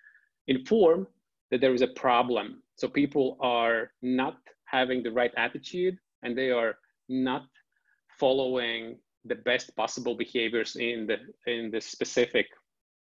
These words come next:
circumstances that we have right now. Those would be the most direct if there is an access to geolocated, uh, moving of the phones. <laughs> That would be like a, like one of those great layers to have, uh,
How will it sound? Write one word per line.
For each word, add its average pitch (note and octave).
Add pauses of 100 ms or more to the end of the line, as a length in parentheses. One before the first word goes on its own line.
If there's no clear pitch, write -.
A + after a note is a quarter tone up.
(380)
circumstances B2+
that A2+
we B2
have C3+
right G#2
now. G#2+ (560)
Those D#3+
would C#3
be D3
the C3
most B2+
direct A2+ (140)
if A#2
there A#2+
is A2
an A2
access -
to A2
geolocated, A2+
uh, G2+ (200)
moving B2+
of A#2
the -
phones. B2+ (260)
<laughs> -
That B2
would A2+
be A2+
like A2+
a, A2 (320)
like A#2+ (240)
one C3
of A2+
those A2+
great A#2
layers A#2
to -
have, G#2+ (180)
uh, A2